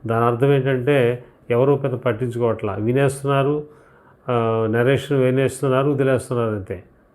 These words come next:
అది కరెక్ట్ కాదు. Dictation is must to everybody. డిక్టేషన్ తీసుకున్న తర్వాత కూడా మళ్ళీ మీరు ట్రాన్స్క్రిప్షన్ చేసుకోవాలా, అప్పుడే మీకు స్పీడ్ పెరుగుతుంది. అలా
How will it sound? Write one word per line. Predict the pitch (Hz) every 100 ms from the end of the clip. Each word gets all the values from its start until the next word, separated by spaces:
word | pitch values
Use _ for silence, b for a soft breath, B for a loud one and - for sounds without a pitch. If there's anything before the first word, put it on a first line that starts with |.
| -
అది | 117
కరెక్ట్ | 127 123 123
కాదు. | 127 123 127 151 156 b b b -
Dictation | 101 104 147
is | 139 139
must | 127 117 107 143
to | 143 -
everybody. | 127 120 127 123 131 143 147 147 b b b b
డిక్టేషన్ | 120 120 156 143 151
తీసుకున్న | 139 147 - 151
తర్వాత | 143 139 135
కూడా | 120 131 131 131 135 127 B B _ 123
మళ్ళీ | 120 131
మీరు | 131 123
ట్రాన్స్క్రిప్షన్ | 120 117 120 139 117 120
చేసుకోవాలా, | 120 117 135 123 113 120 127 131 B B B -
అప్పుడే | 104 127 143 165 165 B B -
మీకు | 123 113
స్పీడ్ | - 131 123
పెరుగుతుంది. | 123 117 - 127 117 113 98 b b b b b -
అలా | 113 123